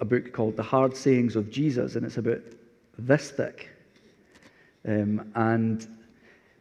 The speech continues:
being called to, to, to love our enemies is probably right up there in being the part of the hardest, uh, of the sayings of Jesus. You know,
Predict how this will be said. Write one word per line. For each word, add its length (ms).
being 180
called 560
to, 380
to, 180
to 140
love 300
our 240
enemies 480
is 140
probably 400
right 300
up 180
there 300
in 480
being 320
the 160
part 180
of 120
the 60
hardest, 640
uh, 280
of 120
the 80
sayings 500
of 220
Jesus. 580
You 100
know, 100